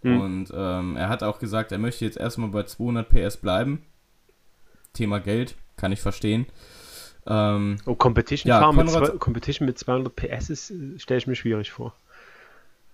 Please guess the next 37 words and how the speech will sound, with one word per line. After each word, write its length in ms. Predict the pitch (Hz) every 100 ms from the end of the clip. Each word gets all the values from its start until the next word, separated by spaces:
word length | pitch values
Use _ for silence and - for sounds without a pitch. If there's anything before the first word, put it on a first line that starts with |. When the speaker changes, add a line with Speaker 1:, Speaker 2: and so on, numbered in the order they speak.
| _ -
Speaker 2:
Nee, 80 |
Speaker 1:
Es 120 | 131 139
gibt, 160 | 151
Speaker 2:
geht, 80 | 151
Speaker 1:
gibt, 220 | 156 - -
es 60 |
Speaker 2:
geht. 80 | 135
Speaker 1:
gibt 140 | 123 185
ja 80 |
so 100 | 170 165
den 120 | 135
Speaker 2:
Also 100 | 127
Speaker 1:
einen, 280 | 151 151 - -
es 100 | 143
gibt 140 | 147 170
ja 40 |
so 80 | 156
den 120 | 151
einen 160 | 139 143
oder 140 | 131
anderen, 420 | 117 147 160 147 139
der, 380 | 139 131 131 127
der 200 | 123 -
auch, 180 | 147 143
äh, 380 | 139 131 135 143 147 151 156 160
mit 420 | 151 151 139 -
so 180 | - 135
knapp 320 | - 135 -
zweihundert 520 | - 131 131 143 135
oder 80 | 127
ein 60 | 123
bisschen 280 | 127 - 123
drüber, 600 | 131 151 147 147 131 131
ähm, 320 | 131 131 131
Competition 500 | - 135 123 - 147
fährt 300 | 131 139 131
und 160 | 120 110